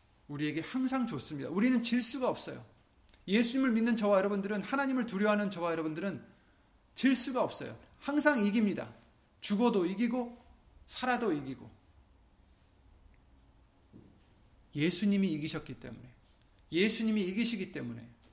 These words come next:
그러니 우리는 사람을 두려워하지 않고 세상을 두려워하지 않고 그 어떤 것도 두려워하지 않고 오직 예수님만을 두려워하는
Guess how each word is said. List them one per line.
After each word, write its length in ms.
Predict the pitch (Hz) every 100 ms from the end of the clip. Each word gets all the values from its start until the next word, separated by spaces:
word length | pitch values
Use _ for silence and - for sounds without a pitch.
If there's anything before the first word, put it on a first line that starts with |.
| _ _ _ _ _ _ _ _ _ _ _ _ _ _
그러니 340 | - 170 180 175
우리는 440 | 151 156 165 180 - - _ _ _ -
사람을 540 | - 165 170 170 165
두려워하지 400 | 139 135 127 -
않고 260 | 123 117 - - - - - -
세상을 540 | - 214 214 202 190
두려워하지 440 | 147 139 135 123 123
않고 220 | 117 - - - -
그 140 | - 190
어떤 280 | 196 233
것도 220 | 220 214 208
두려워하지 440 | 156 165 160 151
않고 340 | 123 120 135 - -
오직 460 | 160 175 185 - -
예수님만을 800 | 165 202 233 247 247 226 214 214
두려워하는 520 | 185 160 160 151 175